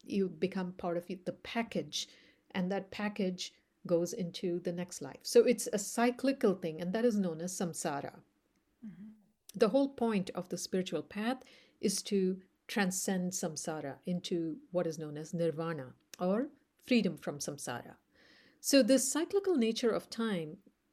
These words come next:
Speaker 1: is another part. If you, if you contemplate this, and, or if this is all you did, then you'll understand everything going on in the world around you to be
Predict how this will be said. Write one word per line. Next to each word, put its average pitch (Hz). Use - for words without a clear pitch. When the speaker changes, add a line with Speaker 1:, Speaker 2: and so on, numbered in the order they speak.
Speaker 1:
is 208
another 175
part. 196
If 190
you, 196
if 180
you 180
contemplate 220
this, -
and, 160
or -
if 185
this 226
is 185
all 165
you 165
did, 220
then 208
you'll 208
understand 226
everything 233
going 190
on 170
in 175
the 165
world 175
around 208
you 170
to 226
be 175